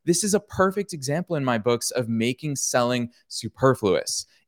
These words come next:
Ian asked the biggest and most important question of marketing of all, which is, "How do I help people so much that they want to give me money without me asking them to give me money?"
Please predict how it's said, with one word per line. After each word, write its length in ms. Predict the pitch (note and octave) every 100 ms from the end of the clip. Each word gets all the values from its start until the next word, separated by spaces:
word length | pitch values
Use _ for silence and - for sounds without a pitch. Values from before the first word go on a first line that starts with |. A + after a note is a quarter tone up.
| _
Ian 300 | E3+ G3 G#3 -
asked 400 | D#3 E3 D#3+ - C3+
the 160 | C#3+
biggest 560 | A2+ A2 E3+ G3 F#3+ -
and 140 | D#3 C#3
most 240 | D3+ -
important 540 | D#3 C3+ - D#3+ D#3
question 340 | - C#3+ - C#3
of 80 | A#2
marketing 400 | A#2+ A#2+ B2+ A2+
of 140 | G#2
all, 260 | C3 D3+ A#2
which 240 | A2+ -
is, 180 | A#2 G#2+ - -
"How 140 | - D#3+
do 80 | G3
I 80 | G3
help 360 | D#3+ E3 D3+
people 300 | - D#3 D3+
so 420 | C3 - - D3+ D#3
much 400 | C3 E3 - - - -
that 220 | D3+ -
they 320 | G#2+ G#2+ D3 F#3+
want 260 | D#3 A#2+
to 120 | -
give 160 | G#2 G2+
me 100 | F#2+
money 320 | F2+ E2+ - _ _ -
without 320 | D3 E3 E3+
me 300 | D3 F3+ F#3 -
asking 440 | D#3+ F3 - C#3+
them 300 | B2 G#2 F#2+ - _
to 120 | -
give 200 | G#2 A#2
me 120 | G#2
money?" 340 | G2 F2+ E2+